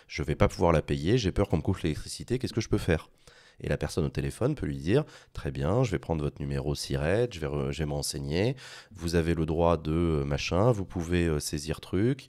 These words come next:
Euh, elle peut donner de l'information, des contacts, euh, de, de, auprès de qui il faut se rapprocher, et cetera.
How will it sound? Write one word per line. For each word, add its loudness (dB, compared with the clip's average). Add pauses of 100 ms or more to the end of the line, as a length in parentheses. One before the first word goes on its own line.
(440)
Euh, 0
elle -2
peut -4
donner 0
de -4
l'information, 0
des 0
contacts, 2
euh, -2
de, 0
de, -4
auprès 0
de -6
qui -4
il 0
faut -6
se -8
rapprocher, -2
et 0
cetera. -4